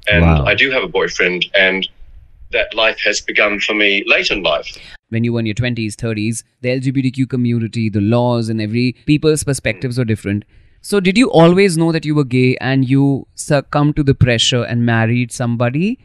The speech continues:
Speaker 2: or you got to know or realized it later?
Speaker 1: I always knew that I was gay.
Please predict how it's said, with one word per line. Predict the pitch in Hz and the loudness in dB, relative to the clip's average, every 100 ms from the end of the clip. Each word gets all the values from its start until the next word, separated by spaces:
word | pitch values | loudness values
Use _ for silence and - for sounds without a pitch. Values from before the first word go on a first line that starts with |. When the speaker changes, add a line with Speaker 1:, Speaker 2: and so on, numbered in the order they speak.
| _ | _
Speaker 2:
or | - 120 127 131 131 - | -6 -2 0 0 -2 -8
you | - 123 135 160 156 | -14 -6 2 2 2
got | 143 151 - | 2 0 2
to | 175 | 2
know | 151 | 4
or | 147 | 4
realized | 127 123 120 127 123 | 2 0 0 -2 -4
it | 107 | -8
later? | 92 87 78 - _ - | -8 -8 -12 -14 _ -4
Speaker 1:
I | 117 117 - | -2 -2 -2
always | 147 135 107 98 - | -2 0 0 0 -2
knew | 95 | -4
that | 87 | 0
I | 87 | -2
was | 82 - | 0 -2
gay. | 78 73 | 0 -2